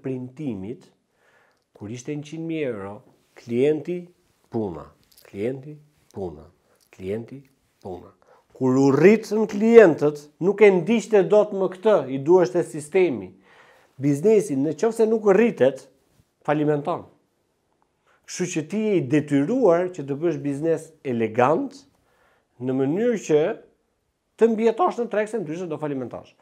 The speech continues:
Atëherë, në qoftë se ti merr një trajner biznesi, do thosh ti: "Ermiro, dakord jam unë që po zgjedh këtë mënyrën e tretë,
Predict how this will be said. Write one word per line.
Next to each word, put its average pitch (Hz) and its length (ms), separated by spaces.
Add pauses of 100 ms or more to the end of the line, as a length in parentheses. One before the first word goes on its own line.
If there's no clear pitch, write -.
(500)
Atëherë, 156 360 (800)
në - 80
qoftë 175 260
se 226 140
ti 240 140
merr 240 180
një 240 140
trajner 233 340
biznesi, 165 540 (720)
do 165 120
thosh 185 240
ti: 196 160
"Ermiro, 185 640
dakord 165 460
jam 139 200
unë 180 240
që 160 240
po 156 160
zgjedh 170 260
këtë 165 140
mënyrën 156 400
e 147 80
tretë, 127 360